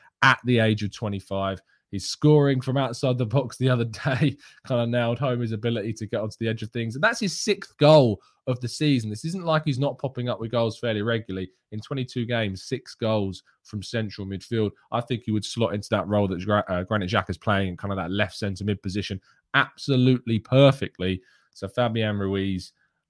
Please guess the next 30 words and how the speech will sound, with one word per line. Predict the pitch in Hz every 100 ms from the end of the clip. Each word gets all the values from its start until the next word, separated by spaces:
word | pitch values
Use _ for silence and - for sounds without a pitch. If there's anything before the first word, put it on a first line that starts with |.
| _
Arsenal, | 117 123 123 - 110 107 104 _
if | 98
you're | 98 95 -
planning | - 131 120
on | 113
offering | 113 - 110
more | 110
than | 107 98
double | 107 95
his | 98 95
wages, | 98 90 92 - _ -
go | 127
and | 113 98
do | 92
it. | 90
Clive | - 180 185 175 151
Bellingham, | 190 190 180 175 151
you're | 135
dreaming, | 135 147 170 160 139 113
mate. | 95 82 -
You're | 127
dreaming. | - 156 180 190 175 120 107
It's | 131 -
just, | - - - - - - 165
if, | 165 180 175
if | 165 165
we | 185
could | 190 175
get | 233 202
him | 190 160